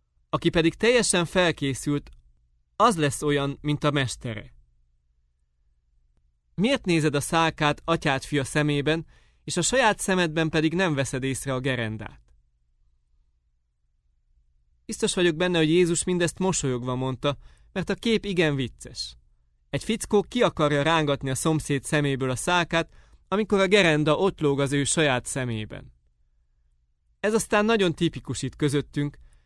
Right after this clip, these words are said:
mert vannak olyanok, akik nagyon kritikusak, és folyamatosan kritizálnak másokat. A legjobbjainkban is annyi rossz van, és a legrosszabbjainkban is annyi jó van,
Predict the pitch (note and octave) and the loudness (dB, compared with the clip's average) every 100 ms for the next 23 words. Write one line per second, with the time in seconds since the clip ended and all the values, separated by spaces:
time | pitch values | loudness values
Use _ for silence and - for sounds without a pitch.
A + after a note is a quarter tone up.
0 | _ F#3 E3 A#3 A#3 F3+ F3 F3+ E3+ E3+ | _ -8 -2 0 0 0 0 0 0 -2
1 | - E3+ F3+ E3+ A#3 G#3+ F3 - D#3+ C3+ | -6 -10 -10 -4 0 2 0 -2 -4 -4
2 | - - B2 A#2 - _ _ _ F#3+ - | -12 -12 -10 -12 -16 _ _ _ -2 -2
3 | C#4+ A#3+ E3 D3+ - D3 D3+ D#3+ C#3+ C3 | 0 0 0 -2 -2 -2 -2 -2 -2 -2
4 | B2+ B2+ B2 C3 A#2+ - A#2 - - _ | -2 -2 -4 -4 -4 -6 -10 -14 -20 _
5 | _ _ _ _ _ _ _ _ _ _ | _ _ _ _ _ _ _ _ _ _
6 | _ _ _ _ _ - D#3 A#3+ G3+ F3+ | _ _ _ _ _ 0 2 2 2 2
7 | E3 D#3+ D3+ C#3+ C#3+ - F3 G#3 G3+ E3+ | 4 2 2 -2 -2 -2 0 2 2 2
8 | E3 - B2+ B2+ - - _ _ C3+ D3+ | 0 -2 -6 -6 -8 -20 _ _ -4 0
9 | E3 D#3 D#3 F3+ - C#3+ C3+ C3 C3 B2+ | 2 2 0 0 -2 -2 -2 -2 -2 -4
10 | B2+ - E3+ F#3+ F3+ F3 F3+ E3 F3+ | -4 -4 -2 0 2 2 2 0 -4